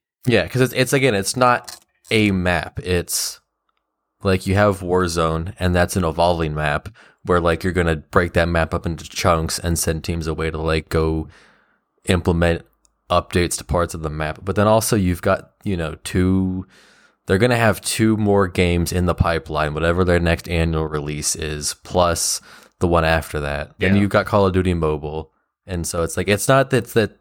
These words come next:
Speaker 1: they're doing it all. I guess I shouldn't have said Crash Bandicoot died for Warzone.
Speaker 2: But
Speaker 1: That's
Speaker 2: for Call
Speaker 1: just
Speaker 2: of Duty,
Speaker 1: a
Speaker 2: the
Speaker 1: joke, but yeah,
Speaker 2: series.
Speaker 1: Call of Duty, the series.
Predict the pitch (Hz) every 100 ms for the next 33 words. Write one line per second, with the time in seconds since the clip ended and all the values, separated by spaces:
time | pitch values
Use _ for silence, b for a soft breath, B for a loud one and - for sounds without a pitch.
0 | _ - 95 82 98 92 92 85 87 87
1 | 85 82 B B B 104 107 95 101 92
2 | 98 85 - - 95 85 90 85 80 80
3 | - 85 80 - 78 - 90 85 90 80
4 | 80 73 76 73 - - - 95 92 104
5 | 87 - 92 95 95 78 101 95 85 85
6 | 76 110 101 90 90 82 78 76 - 80
7 | 76 76 76 -